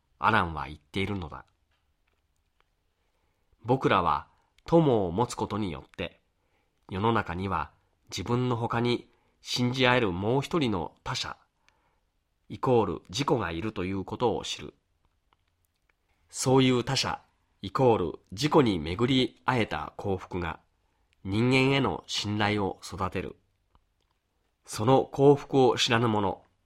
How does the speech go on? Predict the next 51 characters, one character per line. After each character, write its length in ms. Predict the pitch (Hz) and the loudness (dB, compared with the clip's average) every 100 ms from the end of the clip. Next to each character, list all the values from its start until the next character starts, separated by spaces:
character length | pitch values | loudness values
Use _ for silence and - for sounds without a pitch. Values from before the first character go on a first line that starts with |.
| _ _ _ _ _ _ _ | _ _ _ _ _ _ _
薪 360 | 98 98 - 135 | -6 -6 0 6
を 300 | 127 - - | 6 4 -4
穴 220 | - 104 131 | -6 -2 0
蔵 160 | 147 | 2
の 160 | 139 135 | 4 4
中 240 | 139 131 | 4 2
で 260 | 98 82 - _ _ _ _ | -2 -4 -10 _ _ _ _
腐 220 | - - 139 | -12 -4 0
ら 100 | 165 | 2
せ 160 | 117 | 0
た 240 | 90 78 - | -4 -6 -6
ま 120 | 92 | -2
ま 100 | 117 | 0
に 160 | 123 90 | 0 -2
し 100 | - | -4
て 120 | 104 | -2
お 100 | 98 | -2
く 100 | 98 | -2
者 220 | 95 98 | -4 -4
は、 200 | 87 69 _ _ _ _ _ _ _ | -4 -8 _ _ _ _ _ _ _
人 240 | - - 123 | -20 -8 -4
と 160 | 120 | -4
し 80 | 110 | -4
て 340 | - 107 107 - _ | -2 -2 -2 -6 _
生 60 | 98 | -2
ま 120 | 117 | -2
れ 80 | 135 | 0
た 140 | 139 | -2
甲 140 | - | -2
斐 100 | 139 | -2
が 100 | 139 | 0
な 140 | 135 160 | 0 0
い 80 | - | 0
と 100 | 80 | -6
言 80 | |
っ 20 | 76 | -10
て 240 | _ 123 | _ -2
も 240 | 104 80 _ _ _ _ | -2 -6 _ _ _ _
差 240 | - 87 | -12 -10
し 80 | 85 | -10
支 140 | - - | -12 -4
え 220 | 117 110 | 0 0
な 160 | 98 117 | 0 -2
い 60 | 95 | -2
だ 100 | 82 | -4
ろ 320 | 85 73 - | -6 -8 -12
う。 40 | _ _ _ _ _ _ _ _ _ _ _ _ _ _ _ | _ _ _ _ _ _ _ _ _ _ _ _ _ _ _
そ 200 | - - | -14 -4
れ 100 | 98 | 0
に 100 | 117 | 2
は 360 | 107 90 73 | 2 2 0